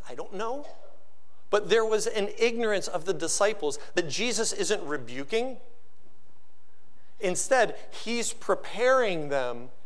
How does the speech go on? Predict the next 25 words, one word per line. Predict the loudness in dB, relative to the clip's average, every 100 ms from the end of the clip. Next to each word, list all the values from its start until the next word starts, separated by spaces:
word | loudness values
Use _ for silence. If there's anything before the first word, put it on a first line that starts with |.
| -4 -4 -4 -4 -6 -2 4
on | 6 6
the | 2 4
other | 4 4 2
side | 2 4 4
of | 2 -2
the |
crisis, | 0 2 2 2 -2 -2 -4 -4 -4 -4 -4 0
which | 2 2
is | 2 2 0 -2 -4 -4 -4 -4 -4 0
their | 4 4
brother | 4 6 6 6 4 2 -2 -4 -4 -4 -4 -4 -4 -4 -4 -6 -6 -6 -4
was | -2 -2
really | 2 2 2
a | 0
betrayer. | 0 -2 0 2 0 -2 -4 -4 -4 -4 -4 -4 -4 -4 -4 -4 -4 -4 -4 -4 -4 -4 -4 -4 -4 -4 -4 -4 -4 -4 -4 -2
I'm | -2 -2
telling | -2 0 0 -2
you | -4
these | -4 -4 -4
things | -4 -4 -4 -4 -4
so | -4 -2 -2
that | -4 -4
when | -2 0 0 0
they | -2 -2
occur, | -4 -4 -4 -2 -2